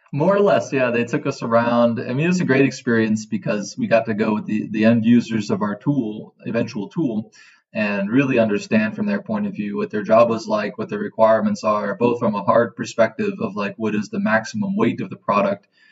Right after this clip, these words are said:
to a soft perspective of, you know, how, how would it actually make their lives better.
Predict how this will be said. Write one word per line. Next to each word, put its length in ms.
to 80
a 60
soft 280
perspective 520
of, 200
you 60
know, 240
how, 340
how 200
would 100
it 100
actually 380
make 220
their 140
lives 340
better. 420